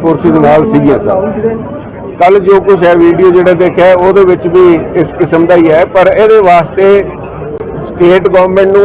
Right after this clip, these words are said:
ਅਗਰ ਕੋਈ ਮਜਬੂਰੀ ਹੈ ਸਟੇਟ ਗੌਰਮੈਂਟ ਦੀ, ਜਾਂ ਸਟੇਟ ਗੌਰਮੈਂਟ ਕੋਲ ਪ੍ਰੋਪਰਲੀ ਟ੍ਰੇਨਡ ਇਸ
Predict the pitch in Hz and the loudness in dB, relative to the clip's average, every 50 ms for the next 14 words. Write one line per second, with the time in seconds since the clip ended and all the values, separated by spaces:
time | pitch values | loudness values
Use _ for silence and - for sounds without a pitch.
0 | 190 185 180 190 185 160 - 196 180 175 165 156 143 151 151 160 170 170 180 170 | 2 2 2 0 0 0 0 0 2 2 0 -2 -2 -2 0 0 2 2 2 2
1 | 135 101 107 139 170 - - - 165 175 160 170 160 - - 175 180 180 180 160 | 2 2 2 2 2 0 -2 -2 -2 -2 -2 0 0 0 0 2 0 0 0 0
2 | 170 185 180 - - - - - - - - - 143 165 175 - - - 170 170 | 0 0 -2 -2 -6 -12 -14 -14 -16 -16 -12 -6 -2 0 0 0 -2 -4 -2 -2
3 | 175 165 165 170 175 180 180 185 185 185 175 - 196 185 185 190 196 - - - | -2 -2 0 0 0 0 0 0 -2 -2 0 0 2 2 2 0 -2 -4 -10 -14
4 | - - - - - 160 160 151 - 202 180 185 185 180 175 - 180 170 175 180 | -14 -14 -12 -6 -2 -2 -2 -2 0 -2 0 2 2 0 0 -2 -2 0 2 2
5 | 180 185 180 - - - - - 190 170 - | 2 0 -2 -4 -8 -12 -6 -4 -4 -4 -4